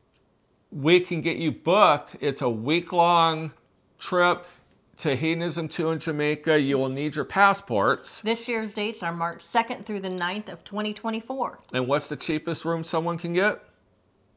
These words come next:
Speaker 2: Three hundred and ten dollars a night per person.
Speaker 1: And that's all inclusive, so don't freak out
Speaker 2: So
Speaker 1: at
Speaker 2: that's all
Speaker 1: six hundred twenty dollars. There's four rest-, five restaurants, there's multiple bars, premium alcohol,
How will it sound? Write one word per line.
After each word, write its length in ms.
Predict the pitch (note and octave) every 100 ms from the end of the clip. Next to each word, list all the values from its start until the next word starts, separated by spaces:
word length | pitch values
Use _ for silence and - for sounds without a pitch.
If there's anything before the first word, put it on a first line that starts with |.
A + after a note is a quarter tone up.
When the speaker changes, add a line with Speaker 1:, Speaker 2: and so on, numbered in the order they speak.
| - - _
Speaker 2:
Three 240 | F#3+ G#3
hundred 320 | C4 B3 B3+ A#3+
and 140 | A#3+
ten 200 | B3+ A3+
dollars 360 | G#3+ G#3 G3+ G#3
a 60 |
night 240 | F#3 F3+ -
per 120 | F#3
person. 460 | - D3+ - D#3 -
Speaker 1:
And 140 | C3+
that's 220 | D3+ E3+ - -
all 240 | E3 D#3+
inclusive, 640 | D3 - C3+ B2 - G2+ G2
so 160 | C#3
don't 260 | B2 D3+ -
freak 340 | - E3+ D#3 F3+
out 480 | F3 C#3 B2 - -
Speaker 2:
So 140 | - G#3
Speaker 1:
at 60 |
Speaker 2:
that's 220 | C3+ - -
all 80 | G#3+ G#3
Speaker 1:
six 40 | G#3
hundred 260 | D#3+ D3+ -
twenty 300 | D#3+ C#3+ C3+
dollars. 380 | E3+ C#3+ B2 - - -
There's 300 | E3 D3 - _
four 520 | _ _ - F3 F3 E3+
rest-, 460 | E3 E3 - - -
five 320 | - E3 E3 D#3+
restaurants, 720 | E3+ E3 - D#3+ D#3+ D#3 -
there's 260 | C#3 C3
multiple 580 | C#3+ D#3 F3+ F3+ - D#3+
bars, 460 | C3 D3 D3 D3 C#3
premium 540 | - - F#3 F3 D#3+
alcohol, 560 | D3+ D3+ C#3+ C#3+ C#3+